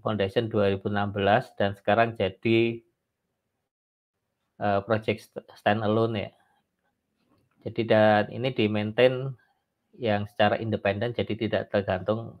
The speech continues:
antara dengan perusahaan yang lain. Mungkin ada beberapa project open source yang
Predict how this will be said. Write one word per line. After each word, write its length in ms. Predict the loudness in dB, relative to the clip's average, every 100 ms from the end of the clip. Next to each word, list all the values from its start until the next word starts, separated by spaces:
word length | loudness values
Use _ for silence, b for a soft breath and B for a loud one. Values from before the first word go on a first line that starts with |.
| -16
antara 320 | -6 -2 0 2 0 0 -2 -6 -12 _
dengan 240 | -6 -4
perusahaan 400 | -4 -4 2 0
yang 160 | 0 -2
lain. 480 | 0 0 0 -2 -8 _ _ _ _ _ _ _ _ _ _
Mungkin 240 | -2 0 2
ada 160 | 0
beberapa 600 | 0 0 2 2 6 8 10 10 8 6 2 -12
project 400 | -2 0 0 -2
open 240 | -2 -4 -4
source 240 | -2 0
yang 320 | 0 0 0